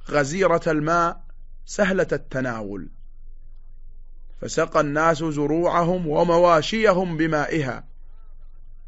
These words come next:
فتتابعت عليهم النعم بذلك، وبقي أناس مفرطون كسالى عن العمل، فضيعوا نصيبهم من تلك العين".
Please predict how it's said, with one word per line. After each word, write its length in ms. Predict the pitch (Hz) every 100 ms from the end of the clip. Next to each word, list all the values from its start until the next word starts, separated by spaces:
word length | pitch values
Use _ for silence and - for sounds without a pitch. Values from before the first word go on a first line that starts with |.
| - - - - - - - - -
فتتابعت 1040 | - 143 165 180 190 220 208 190 180 190 165
عليهم 600 | 170 170 185 165 175 170
النعم 540 | 160 160 156 156 143
بذلك، 640 | 135 135 143 120 95 - - - - - - - - - - - - - - - - - - -
وبقي 600 | 104 131 143 151 147 147
أناس 300 | 143 156 147
مفرطون 960 | 151 147 139 160 156 160 214 208 127 - - - - - - - -
كسالى 500 | 185 - 247 233 202
عن 300 | 190 160 170
العمل، 540 | 156 127 160 139 101 - - - - - - - - - - - - - - - - - -
فضيعوا 720 | - 135 170 202 170 151 160
نصيبهم 640 | 147 143 170 139 139 139 135
من 200 | 131 127
تلك 280 | 139 120
العين". 400 | 127 107 120 95